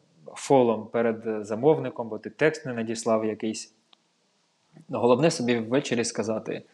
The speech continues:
"Похуй, завтра зроблю". Ну, в сенсі отаке, розумієш, що нічого страшного не відбувається. В країні війна, тому пробачити можна все.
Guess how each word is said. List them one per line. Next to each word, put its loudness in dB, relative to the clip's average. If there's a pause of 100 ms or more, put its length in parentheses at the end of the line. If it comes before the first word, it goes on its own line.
(400)
"Похуй, 2 (140)
завтра -2
зроблю". -6 (1200)
Ну, 6
в 4
сенсі 4
отаке, -4 (160)
розумієш, 0
що 0
нічого 4
страшного 2
не 4
відбувається. 0 (420)
В -16
країні 6
війна, 2
тому -2 (280)
пробачити -2
можна -6
все. -10